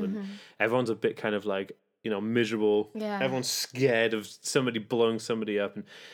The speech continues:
Speaker 1: I thought, "Wow, you know, we need to get back to being fun," like in the nineties, where it was, like,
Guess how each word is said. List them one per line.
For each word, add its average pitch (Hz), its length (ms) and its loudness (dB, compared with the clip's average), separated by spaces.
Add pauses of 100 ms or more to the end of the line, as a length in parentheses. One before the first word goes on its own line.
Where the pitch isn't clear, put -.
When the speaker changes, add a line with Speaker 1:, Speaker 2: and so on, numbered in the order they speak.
(160)
Speaker 1:
I - 80 -12
thought, 139 220 -8
"Wow, 147 180 0
you 135 140 0
know, 139 100 -2
we 139 100 -2
need 185 180 -4
to 208 40 -2
get 165 160 -2
back 131 140 -6
to - 80 -10
being 113 200 -2
fun," 127 320 2
like 104 140 -4
in 120 80 0
the 113 60 0
nineties, 117 400 -2
where 113 100 0
it - 40 -2
was, 113 100 -4
like, 107 180 -4